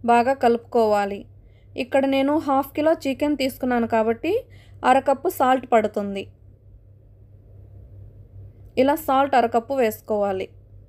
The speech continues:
అలాగే మనం మిక్సీ పట్టుకున్న పొడినంతా వేసుకోవాలి. ఇప్పుడు అరకప్పు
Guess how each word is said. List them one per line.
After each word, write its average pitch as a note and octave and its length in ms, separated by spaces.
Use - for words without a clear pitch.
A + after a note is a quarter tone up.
అలాగే B3 380
మనం B3 240
మిక్సీ B3 340
పట్టుకున్న A#3+ 380
పొడినంతా B3 500
వేసుకోవాలి. G3+ 720
ఇప్పుడు C4 260
అరకప్పు A#3+ 420